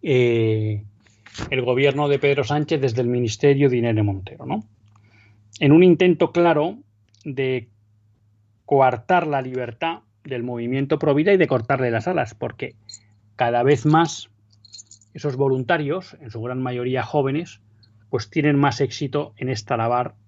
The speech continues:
en esta labor de salvar mujeres del aborto, ¿no? Y niños del aborto. Entonces, comentando este artículo, esta reforma, eh, José María Ruiz Soroa dice que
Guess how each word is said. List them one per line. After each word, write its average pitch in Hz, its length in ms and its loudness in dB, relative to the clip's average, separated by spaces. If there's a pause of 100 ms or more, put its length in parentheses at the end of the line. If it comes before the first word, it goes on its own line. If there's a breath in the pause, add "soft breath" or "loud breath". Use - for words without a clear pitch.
en 131 120 -2
esta 131 200 -2
labor 123 280 0
de 113 80 -2
salvar 117 340 -2
mujeres 117 400 -2
del 104 140 0
aborto, 104 440 -4
¿no? 214 180 -8 (760 soft breath)
Y 131 140 4
niños 120 260 6
del 110 120 0
aborto. 104 440 -2
Entonces, 185 420 2
comentando 160 460 4
este 185 180 0
artículo, 170 520 -4
esta 170 240 -4
reforma, 165 540 -2 (920 soft breath)
eh, 131 760 0
José 131 300 -4
María 147 300 4
Ruiz 170 180 4
Soroa 175 480 2 (640)
dice 156 500 -4 (1900)
que 165 340 2